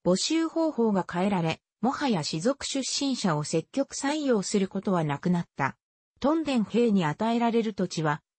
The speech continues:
従来の一点五倍となり、他に共同利用の公有地が用意された。期間は、現役三年、予備役四年、後備役十三年の計二十年、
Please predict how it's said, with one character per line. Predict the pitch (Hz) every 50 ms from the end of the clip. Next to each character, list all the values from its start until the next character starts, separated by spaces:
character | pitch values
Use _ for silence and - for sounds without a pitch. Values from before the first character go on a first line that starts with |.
| _
従 | - 185 262 320 349
来 | 339 294 247 214 185
の | 180 170
一 | 190 214
点 | - _ - 220 202 180 165
五 | 143 156 156
倍 | 185 - - 220
と | - 214
な | 208 208 196
り、 | 170 156 165 - _ _ _ _ _
他 | - 202 - - 277 277
に | 277 277 -
共 | - 254 285 302 311
同 | 320 311 294 294
利 | 285 277
用 | 269 254 226 202
の | 180 -
公 | - - 180 233 254
有 | 240 247 240 220
地 | - - - 170
が | 170 160
用 | 160 165 196 233 214
意 | 165 143
さ | - - 147 139
れ | 147 -
た。 | - 143 135 - _ _ _ _ _ _ _ _ _
期 | - - -
間 | - 330 320 269 226 190
は、 | 185 175 165 165 - _ _ _ _ -
現 | 165 185 233 277 294
役 | 311 320 - - -
三 | - 196 202 220 220 208
年、 | 202 185 180 170 - - _ _ _
予 | - 180 170
備 | 190 254
役 | 269 277 269 - 269 254
四 | 220 196 180
年、 | 175 185 185 180 175 - - _ _ _
後 | - 196 247 294 294
備 | 302 294
役 | 285 285 285 - - 254
十 | 196 185 208 269 277
三 | - 294 277 262 262
年 | 254 254 240 233 220
の | 214 214 214
計 | 214 - - 208 226 226
二 | 196 165 156 156
十 | 160 220 262 254 220
年、 | 185 170 160 147 147